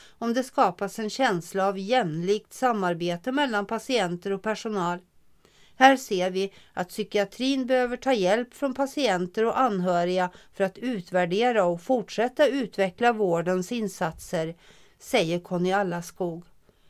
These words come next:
Och det skriver Anna Morin. Hälften får hjälp av bup inom tidsramen. Regionerna har fortsatt svårt att nå vårdgarantin för barn- och ungdomspsykiatrin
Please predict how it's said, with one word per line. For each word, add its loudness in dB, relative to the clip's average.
Och -6
det 2
skriver -2
Anna -2
Morin. -2
Hälften 0
får -2
hjälp 2
av -2
bup -2
inom -2
tidsramen. -4
Regionerna 4
har 2
fortsatt -6
svårt 0
att -2
nå 2
vårdgarantin 0
för -6
barn- 2
och -2
ungdomspsykiatrin -2